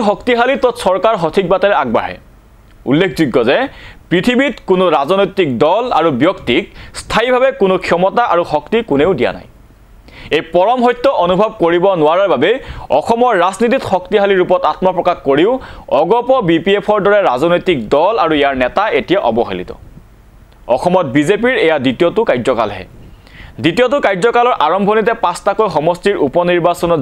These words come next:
জয়ী হৈ বিধায়ক, মুখপাত্ৰ আদিয়ে বিৰোধীক কৰা তুচ্ছ তাচ্ছিল্যই শাসক দলৰ এইসকল নেতাই মানসিক ভাৰসাম্য তথা সন্তুলন হেৰুৱাইছে বুলি সৰ্বত্ৰে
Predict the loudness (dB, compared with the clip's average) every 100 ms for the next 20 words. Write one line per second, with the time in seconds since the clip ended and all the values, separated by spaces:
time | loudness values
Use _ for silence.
0 | 2 0 2 2 0 -4 -16 -16 -8 0
1 | 2 2 0 0 -2 0 0 0 0 0
2 | 0 2 0 2 0 0 -2 0 -2 0
3 | -4 0 -2 -2 -2 0 2 2 0 -4
4 | -20 -6 -4 -2 -2 0 0 0 0 0
5 | 0 0 0 0 0 0 0 -2 -2 0
6 | 0 -2 -4 -4 -4 -2 0 2 0 -2
7 | -8 -6 -4 -2 -2 0 0 0 0 -2
8 | 0 2 2 0 0 0 0 -2 0 -2
9 | -2